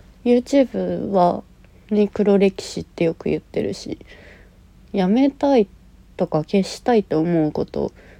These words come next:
しかないんですけど、でもやっぱりその子が見ててくれるんだなって思ったりとか、コメントもらったりとかすると、なんとなくこ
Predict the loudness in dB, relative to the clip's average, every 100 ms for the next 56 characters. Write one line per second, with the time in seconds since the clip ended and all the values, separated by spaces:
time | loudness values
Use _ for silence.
0 | _ -18 -14 -4 -2 0 0 -2 -4 -8
1 | -8 -4 -4 -6 -10 -20 -20 -20 -20 -18
2 | -16 -16 -14 0 4 4 2 -2 -2 0
3 | 0 2 0 0 2 2 2 0 -4 -4
4 | -4 -4 -2 -2 0 0 0 -2 0 0
5 | -2 -6 -4 -4 -6 -20 -20 -10 -4 -2
6 | -2 -4 -6 -6 -4 0 0 0 -6 -20
7 | -20 -20 -20 -20 -8 -2 0 0 0 -2
8 | -2 -4 -2 0 0 -2 -4 -2 -2 -6
9 | -20 -20 -20 -20 -20 -10 -8 -8 -4 0
10 | 0 -2 -14 -20 -20 -20 -20 -20 -6 -2
11 | -2 0 0 2 0 -2 -8 0 0